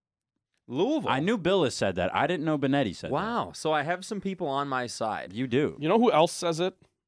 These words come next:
Speaker 3: The goat himself, Greg Gumbel.
Speaker 1: Who is the goat himself? I
Speaker 2: Yes,
Speaker 1: completely, another
Speaker 2: that's
Speaker 1: friend
Speaker 2: true.
Speaker 1: of the podcast.
Speaker 3: Louisville.
Speaker 1: For
Speaker 2: Voice
Speaker 1: the
Speaker 2: of
Speaker 1: record.
Speaker 2: March.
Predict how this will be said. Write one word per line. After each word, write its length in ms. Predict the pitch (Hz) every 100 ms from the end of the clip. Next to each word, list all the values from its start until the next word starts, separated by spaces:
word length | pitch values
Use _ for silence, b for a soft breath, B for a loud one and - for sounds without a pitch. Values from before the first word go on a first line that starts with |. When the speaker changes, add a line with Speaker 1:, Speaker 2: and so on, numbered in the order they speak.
| _ -
Speaker 3:
The 120 | 156
goat 320 | 143 160 -
himself, 460 | 151 143 151 156 139
Greg 260 | 147 147
Gumbel. 340 | 151 170 131 - _ _ _ _ _ _ 123
Speaker 1:
Who 160 | 160
is 180 | 175 147
the 80 | 117
goat 200 | 104 95
himself? 360 | 87 - 92 110
I 120 | 117
Speaker 2:
Yes, 80 | 80
Speaker 1:
completely, 320 | 78 104 104
another 260 | 123 151 165
Speaker 2:
that's 100 | -
Speaker 1:
friend 160 | 143 143
Speaker 2:
true. 40 |
Speaker 1:
of 40 |
the 60 | 139 131
podcast. 480 | 101 87 - 76 85
Speaker 3:
Louisville. 120 | 185
Speaker 1:
For 60 | 139 147
Speaker 2:
Voice 80 | 139
Speaker 1:
the 60 | 131
Speaker 2:
of 60 |
Speaker 1:
record. 100 | 101 95
Speaker 2:
March. 440 | 85 76 -